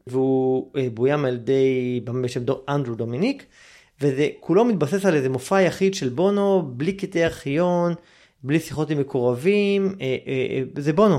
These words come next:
מופע יחיד, שר, מספר סיפורים, אה, מח-, עושה חקיינות קצת, כאילו, בונו מופיע. יש פה שני דברים מעניינים. אחד, הוא, הסרט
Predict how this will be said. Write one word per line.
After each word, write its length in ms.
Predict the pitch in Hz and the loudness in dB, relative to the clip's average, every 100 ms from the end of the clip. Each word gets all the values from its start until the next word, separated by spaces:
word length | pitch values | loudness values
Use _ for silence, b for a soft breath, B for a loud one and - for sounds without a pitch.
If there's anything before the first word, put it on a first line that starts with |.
| 113 | 0
מופע 280 | 135 127 170 | -2 0 0
יחיד, 220 | 160 156 | 0 -2
שר, 440 | - 180 185 180 170 | 0 2 4 4 0
מספר 320 | 135 - 147 | -2 -4 -4
סיפורים, 640 | 147 - 139 160 190 185 165 B B B B - | -6 -6 0 4 6 6 2 B B B B -8
אה, 180 | 131 131 | -2 0
מח-, 200 | 135 123 | 0 0
עושה 300 | 143 139 - | 2 0 -2
חקיינות 540 | - 139 - 151 214 214 | -8 -8 0 2 2 0
קצת, 400 | - - 165 156 | -2 2 2 2
כאילו, 600 | 226 247 240 220 214 196 196 - _ _ | 0 0 2 2 2 0 -4 -14 _ _
בונו 300 | 135 139 190 | -2 2 4
מופיע. 440 | 160 123 139 175 277 285 b b b b _ _ _ 220 | 2 -2 0 0 0 -4 b b b b _ _ _ -2
יש 100 | 233 | 0
פה 160 | - 247 | 0 -2
שני 540 | - - - 190 196 | -4 -8 -6 2 2
דברים 240 | 175 160 | 4 2
מעניינים. 220 | 160 127 113 | 2 0 -2
אחד, 240 | - 226 | -2 0
הוא, 100 | 226 | -2
הסרט 580 | - - 214 220 240 | -4 -2 0 0 -2